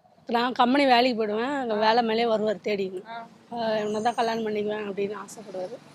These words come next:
Speaker 1: சரின்னு, சரி, நம்மளும் சித்தி நிறையா சரியா பார்த்துக்கலையே அப்படின்னு நானும்.
Speaker 2: சித்தினா அப்பாவுக்கு?
Speaker 1: அப்பாவுக்கு ரெண்டாவது ஒய்ஃப்.
Speaker 2: ஓகே, அம்மா என்னாச்சு?
Speaker 1: அம்மா சின்ன வயசுல இறந்துட்டாங்க.
Speaker 2: ஓகே.
Speaker 1: அப்பெல்லாம் கஷ்டம் ரொம்ப. அப்பா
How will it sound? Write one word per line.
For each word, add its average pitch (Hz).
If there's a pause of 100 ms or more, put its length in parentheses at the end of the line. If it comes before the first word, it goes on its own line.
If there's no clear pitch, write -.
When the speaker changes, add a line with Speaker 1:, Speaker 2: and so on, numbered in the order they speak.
(540)
Speaker 1:
சரின்னு, 262
சரி, 233
நம்மளும் 247
சித்தி 254
நிறையா 233
சரியா 226
பார்த்துக்கலையே 196 (600)
அப்படின்னு 208
நானும். 214
Speaker 2:
சித்தினா 349 (760)
அப்பாவுக்கு? 220
Speaker 1:
அப்பாவுக்கு 247
ரெண்டாவது 214
ஒய்ஃப். 190 (180)
Speaker 2:
ஓகே, 226
அம்மா 277
என்னாச்சு? 294 (400)
Speaker 1:
அம்மா 226
சின்ன 226
வயசுல 220
இறந்துட்டாங்க. 190
Speaker 2:
ஓகே. 214
Speaker 1:
அப்பெல்லாம் 247
கஷ்டம் 247
ரொம்ப. 202
அப்பா 214